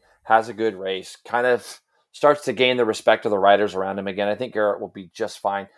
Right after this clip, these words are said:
I think Locatelli's been really impressive, though, and I know his crew chief, Andrew Pitt, real well. Um, I'm, I'm eager to get over there when I get a chance to get over, just to kinda see the feeling like when you're in the paddock as opposed to watching it on T V.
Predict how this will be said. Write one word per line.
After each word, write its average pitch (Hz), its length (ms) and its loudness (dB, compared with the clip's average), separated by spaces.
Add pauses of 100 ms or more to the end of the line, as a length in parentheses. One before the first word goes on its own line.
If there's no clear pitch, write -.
(160)
I 143 80 4
think 151 120 -2
Locatelli's 127 640 2
been 104 240 -6
really 107 400 0
impressive, 104 440 -2
though, 104 140 6
and 101 80 0
I 98 80 -2
know 104 160 -2
his 101 120 -6
crew 110 180 -6
chief, - 240 -10
Andrew 95 260 -10
Pitt, - 240 -2
real 98 160 -2
well. 104 300 4 (440)
Um, 104 360 4
I'm, 120 120 2 (160)
I'm 131 140 -2
eager 151 200 4
to 113 60 0
get 107 140 4
over 113 200 6
there 101 180 2
when 98 100 -2
I 98 80 -4
get 104 140 2
a 95 40 -8
chance 104 260 -6
to 95 100 -10
get 92 100 -4
over, 95 200 0
just 110 180 -12
to 104 60 -10
kinda 101 260 -4
see 104 340 -6 (400)
the 117 80 -8
feeling 143 340 4
like 113 140 0
when 117 140 -2
you're 110 120 0
in 110 80 -2
the 101 60 0
paddock 110 380 2
as 98 100 -8
opposed 110 280 -2
to 98 60 -6
watching 101 360 -2
it 98 80 -6
on 92 120 -4
T 98 200 -10
V. 104 240 -6